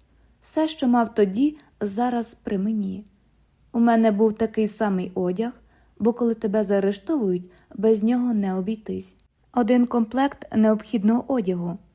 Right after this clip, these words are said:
весь мій гардероб. Крім того, у мене була лавочка в парку. Звичайно, лавочка — частина міської власності.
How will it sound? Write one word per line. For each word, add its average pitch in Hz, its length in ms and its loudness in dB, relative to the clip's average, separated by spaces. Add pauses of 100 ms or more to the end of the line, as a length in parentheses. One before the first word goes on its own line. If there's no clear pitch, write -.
(240)
весь 214 500 -2
мій 202 260 2
гардероб. 202 580 -4 (520)
Крім 240 300 2
того, 311 440 -2
у - 20 2
мене 220 300 4
була 214 280 2
лавочка 214 540 -2
в 190 40 -6
парку. - 540 -12 (480)
Звичайно, 208 760 -4 (160)
лавочка — 214 680 4
частина 208 560 0
міської 202 520 0
власності. 202 760 -8